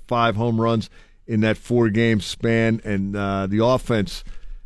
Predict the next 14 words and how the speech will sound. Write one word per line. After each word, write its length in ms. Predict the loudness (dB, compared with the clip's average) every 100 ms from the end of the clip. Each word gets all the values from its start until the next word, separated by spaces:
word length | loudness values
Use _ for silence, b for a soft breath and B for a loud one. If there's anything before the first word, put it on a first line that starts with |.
| b -12
uh, 360 | -8 -4 -4 -2
has 240 | 2 2
just 280 | 4 4 4
exploded, 760 | 0 -2 0 4 4 4 2 0
particularly 340 | -2 2 2
since 220 | 0 -4
Dickerson 440 | -2 2 4 2 2
was 140 | 2
elevated 480 | 2 2 2 2 0
up 100 | 0
to 100 | 0
the 60 | 0
leadoff 420 | 2 4 4 0
spot. 380 | -2 -2 -2